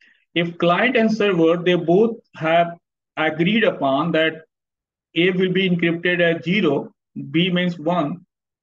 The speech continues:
C means two, D means three, E means four, and F means five. And here also A zero, B zero, sorry, one, C three,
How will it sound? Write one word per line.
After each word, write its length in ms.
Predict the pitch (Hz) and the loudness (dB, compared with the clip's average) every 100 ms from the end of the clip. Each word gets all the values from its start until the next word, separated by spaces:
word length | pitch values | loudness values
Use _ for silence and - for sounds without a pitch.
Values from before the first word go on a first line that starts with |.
| _ | _
C 300 | _ - 165 | _ -2 0
means 280 | 165 170 170 | 2 0 2
two, 420 | 185 180 147 147 - _ 143 - | 2 2 2 -4 -12 _ -14 -4
D 200 | 151 175 | 0 2
means 260 | 170 170 | 2 0
three, 460 | 170 180 185 160 185 - _ 160 | 0 0 0 0 -4 -12 _ -4
E 200 | 165 160 | -2 0
means 360 | 165 170 - _ _ | 0 -2 -6 _ _
four, 440 | 170 160 147 185 - _ _ _ _ - | -2 0 0 -2 -10 _ _ _ _ -2
and 200 | 147 156 | -2 0
F 300 | 160 170 151 | -2 -2 -2
means 300 | 156 233 - _ _ | -2 -2 -6 _ _
five. 320 | 123 123 123 - _ _ _ _ _ _ _ - | -4 -4 -4 -12 _ _ _ _ _ _ _ -4
And 220 | 151 160 | -2 2
here 220 | 170 196 | 2 2
also 520 | 160 151 151 165 147 147 | 0 0 0 -2 -2 0
A 380 | 160 170 170 - 139 | 0 0 -2 -10 -8
zero, 540 | 135 143 147 220 - _ _ _ - | -2 0 2 0 -6 _ _ _ -10
B 400 | 131 147 165 160 - 143 | -2 0 2 0 -6 -12
zero, 560 | 127 151 151 151 - - _ _ _ _ | -2 0 2 0 -4 -18 _ _ _ _
sorry, 260 | - 147 139 | -6 -2 0
one, 400 | 147 175 208 - _ _ _ _ _ _ _ _ _ _ _ | 0 0 -2 -8 _ _ _ _ _ _ _ _ _ _ _
C 600 | _ - 160 175 170 - - | _ -2 2 2 0 -6 -4
three, 420 | 151 165 185 | -2 0 -4